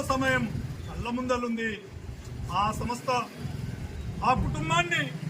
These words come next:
కాపాడుకోవాలి. మేము ఐకమత్యంగా ఉన్నాం, ఆ కుటుంబానికి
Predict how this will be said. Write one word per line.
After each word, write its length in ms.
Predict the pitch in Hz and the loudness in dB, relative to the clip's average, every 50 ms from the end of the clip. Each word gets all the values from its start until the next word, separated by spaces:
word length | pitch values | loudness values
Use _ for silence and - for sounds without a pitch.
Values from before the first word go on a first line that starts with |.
| - - 208 | -2 0 0
కాపాడుకోవాలి. 840 | 208 214 - 269 294 294 285 - 294 269 269 269 262 262 254 254 233 220 - - - - - - - - - - - 208 | 0 2 4 4 4 4 4 2 2 4 4 6 8 8 8 8 6 2 -2 -8 -10 -10 -10 -10 -8 -8 -6 -4 -2 0
మేము 340 | 226 247 262 277 285 285 277 262 240 - - - - - - 190 190 247 | 2 2 2 2 2 0 0 -2 -2 -2 -2 -4 -4 -6 -4 -2 -2 -2
ఐకమత్యంగా 640 | - - 302 302 302 285 285 269 262 262 262 254 254 247 247 | -2 0 2 2 2 2 2 0 -2 2 4 4 4 4 4
ఉన్నాం, 260 | 247 247 262 262 247 226 - - - - - - - - - - - - 196 214 | 4 2 2 2 2 0 -2 -4 -4 -4 -4 -4 -4 -4 -4 -4 -2 0 2 2
ఆ 20 | 233 233 - - | 2 2 0 -4
కుటుంబానికి 580 | 226 - 254 240 240 240 240 240 240 233 247 | -6 -4 -2 0 2 4 4 2 2 0 -2